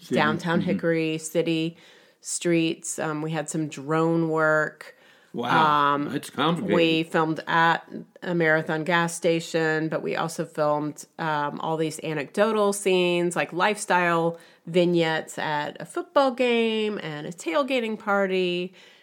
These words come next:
Speaker 2: and
Speaker 1: Wendy, you
Speaker 2: all
Speaker 1: did
Speaker 2: sorts
Speaker 1: that
Speaker 2: of
Speaker 1: in
Speaker 2: things.
Speaker 1: three days? That's incredible
Speaker 2: Three days of
Speaker 1: speed.
Speaker 2: shooting.
Speaker 1: They must have been a fast crew. That is unbelievable.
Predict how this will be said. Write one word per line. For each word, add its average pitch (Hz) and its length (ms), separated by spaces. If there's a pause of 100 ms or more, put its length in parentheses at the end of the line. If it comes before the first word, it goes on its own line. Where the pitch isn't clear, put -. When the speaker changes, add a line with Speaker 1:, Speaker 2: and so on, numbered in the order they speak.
(260)
Speaker 2:
and 170 160
Speaker 1:
Wendy, 220 240
you 147 120
Speaker 2:
all - 60
Speaker 1:
did 190 140
Speaker 2:
sorts 175 240
Speaker 1:
that 156 80
Speaker 2:
of 139 80
Speaker 1:
in 131 80
Speaker 2:
things. 131 100
Speaker 1:
three 156 380
days? 185 320
That's 180 200
incredible 160 440
Speaker 2:
Three 277 120
days 262 220
of 233 80
Speaker 1:
speed. 202 80
Speaker 2:
shooting. 147 480
Speaker 1:
They 165 140
must 196 220
have 143 100
been 127 140
a - 20
fast 131 400
crew. 180 340
That 165 120
is 151 200
unbelievable. 123 840